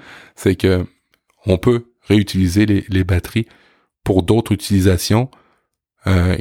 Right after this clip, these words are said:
qui nécessitent n-, pas nécessairement autant de performance pour une batterie. Typiquement, quand vous avez besoin de performance,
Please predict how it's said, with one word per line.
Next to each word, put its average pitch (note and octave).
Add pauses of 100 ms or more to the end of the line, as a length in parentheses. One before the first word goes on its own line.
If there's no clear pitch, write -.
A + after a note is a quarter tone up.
(140)
qui F#2+ (260)
nécessitent G2+
n-, F#2+
pas G#2+
nécessairement G2
autant G#2
de G#2
performance F#2+
pour F2+
une F#2
batterie. F2+ (680)
Typiquement, A2+ (1040)
quand F#2
vous F2
avez F#2
besoin F#2 (420)
de -
performance, F2+